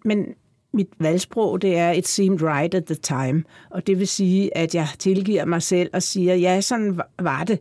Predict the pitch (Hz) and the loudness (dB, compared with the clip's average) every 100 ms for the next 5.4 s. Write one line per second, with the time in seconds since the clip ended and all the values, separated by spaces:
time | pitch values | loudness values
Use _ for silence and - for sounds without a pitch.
0 | - 196 180 190 - 185 165 190 170 190 | -2 -4 -2 -4 -2 -2 0 2 2 2
1 | 208 208 185 202 196 190 180 190 226 175 | 0 0 0 0 -2 -2 0 0 2 2
2 | 170 185 196 185 185 185 - 202 185 180 | 2 2 2 -2 -2 -4 0 0 2 2
3 | 180 170 - - - - _ 165 - 180 | 2 0 -6 -20 -20 -20 _ -2 0 0
4 | 160 170 123 160 208 185 175 165 180 - | 0 0 0 -2 -2 -2 -2 -2 -2 2
5 | 330 - 190 - | 2 2 0 -2